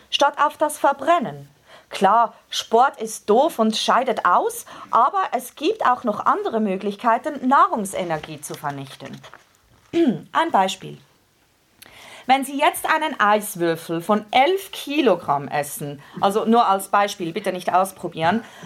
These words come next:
braucht Ihr Körper sechshundertdreißig Kilokalorien, um den Würfel von null auf Kö-,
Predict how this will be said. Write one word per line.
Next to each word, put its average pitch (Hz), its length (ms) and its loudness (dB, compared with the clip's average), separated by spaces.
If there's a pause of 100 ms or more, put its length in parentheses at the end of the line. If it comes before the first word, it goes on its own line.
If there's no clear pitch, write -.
(160)
braucht 302 440 2
Ihr 269 160 0
Körper 196 480 2
sechshundertdreißig 220 1200 0
Kilokalorien, 339 800 0
um 240 220 4
den 180 240 -4
Würfel 339 420 0
von 180 380 -4
null 208 340 4
auf 240 240 0
Kö-, 202 240 -2